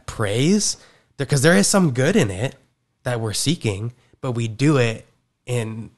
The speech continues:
in a distorted way because of our pride and our vice or whatever. And I think the first step is just reflecting. Like, like you said, Meeks, pe-, people just go to clubs all night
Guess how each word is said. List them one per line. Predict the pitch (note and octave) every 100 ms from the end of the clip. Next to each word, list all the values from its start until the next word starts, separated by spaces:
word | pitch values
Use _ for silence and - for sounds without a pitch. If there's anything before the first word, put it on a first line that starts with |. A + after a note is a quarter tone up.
| _ _ _ -
in | B2
a |
distorted | A2 A2+ D3 D3 C3+
way | B2+
because | A#2 A#2+ A2+
of | A2+
our |
pride | A2 A#2+ A2+ A2
and | G#2+
our | G#2 G#2
vice | G#2+ G#2+ G#2+ -
or | G2+
whatever. | G#2 A2 C#3 G#2+ F#2+ - _ - _ _ _ _ -
And | B2+
I | A#2 A#2+
think | E3+
the | B2+
first | A#2+ - G#3+
step | - B2 A2
is | A2
just | A#2+ D3+
reflecting. | F2 - - C3+ - A2 - _ -
Like, | A#2 - _ _ _ _ _ _
like | - C#3
you | C3+
said, | E3
Meeks, | A#2+ B2+ B2+ - -
pe-, | - - - _
people | C#3+ D3+ C#3
just | A#2 G#2+
go | C3+
to | C3+
clubs | B2 D3 D#3 B2+
all | A2+
night | G#2+ A#2 A#2+